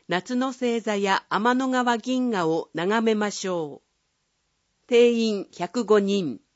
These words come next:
当日先着順。プラネタリウム番組案内、料金などは、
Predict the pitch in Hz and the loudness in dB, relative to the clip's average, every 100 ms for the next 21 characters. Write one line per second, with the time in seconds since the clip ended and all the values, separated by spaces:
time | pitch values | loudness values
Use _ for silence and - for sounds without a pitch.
0 | _ - 208 220 208 208 208 196 190 185 | _ -2 2 2 0 -8 -8 -6 -6 -8
1 | 180 175 151 156 147 - _ _ _ _ | -8 -8 -4 -4 -4 -10 _ _ _ _
2 | _ _ _ _ _ _ _ _ - 214 | _ _ _ _ _ _ _ _ -2 0
3 | 247 247 240 240 220 240 233 180 165 - | 2 0 0 0 0 0 0 0 -2 0
4 | 175 220 220 214 208 208 196 151 147 - | -2 0 -2 0 0 0 -2 -2 -4 -4
5 | 175 233 254 214 185 175 165 151 147 151 | 0 0 0 -4 -2 -2 -2 -2 -2 -4